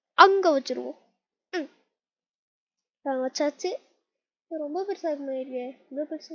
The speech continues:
சாப்பிடுமா? தேர்ட்டிக்கு வச்சிருவோம். தேர்ட்டி. இப்ப கொஞ்சம் நல்லா இருக்க மா-, இப்ப கொஞ்சம் கரெக்டா இருக்க மாதிரி தான் இருக்கு. சூப்பர் கரெக்டா இருக்கு.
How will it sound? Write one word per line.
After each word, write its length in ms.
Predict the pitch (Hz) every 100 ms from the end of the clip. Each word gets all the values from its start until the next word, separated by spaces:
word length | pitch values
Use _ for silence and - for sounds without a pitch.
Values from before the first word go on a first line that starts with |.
| 311
சாப்பிடுமா? 340 | 294 302 294 392 _ _ -
தேர்ட்டிக்கு 440 | 285 320 359 339
வச்சிருவோம். 320 | - 277 285 453 - _ _ _ _ _ _ _ _ _ _ -
தேர்ட்டி. 560 | 285 - _ - - _ _ _ _ _ _ _ _ _ _ _ _ _ _ _
இப்ப 160 | 311
கொஞ்சம் 380 | 302 - 302 294
நல்லா 260 | 277 247 285
இருக்க 200 | 302 208
மா-, 220 | - 277
இப்ப 180 | 254 -
கொஞ்சம் 220 | 285 269
கரெக்டா 300 | - 254 -
இருக்க 180 | 330 330
மாதிரி 180 | 311 294
தான் 140 | 311
இருக்கு. 300 | 294 - 349 - - _ _ _ _ _ _ _ _ _ _ _ _ _ _ _ _
சூப்பர் 480 | - - 403 440 403
கரெக்டா 340 | 359 330 - 330
இருக்கு. 220 | 269